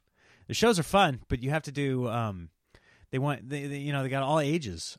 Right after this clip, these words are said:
on the boat. So you're doing six shows, uh, two of which were for adults only. There's, like,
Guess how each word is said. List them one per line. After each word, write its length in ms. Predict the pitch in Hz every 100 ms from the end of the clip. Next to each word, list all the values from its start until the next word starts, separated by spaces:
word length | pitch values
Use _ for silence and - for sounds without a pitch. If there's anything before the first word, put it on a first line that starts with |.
| -
on 300 | 123 127 117
the 80 | 92
boat. 360 | 165 170 -
So 640 | - - 135 123 117 110 104
you're 180 | 107 120
doing 340 | 113 135 123 -
six 300 | - 156 -
shows, 580 | 143 127 117 110 - - - - _
uh, 280 | 123 123 110 - -
two 240 | 208 208
of 120 | 170
which 380 | 160 170 160 -
were 160 | 151 139
for 240 | - 139
adults 400 | 117 131 131 -
only. 300 | 131 143 170
There's, 260 | 135 110 113
like, 160 | 107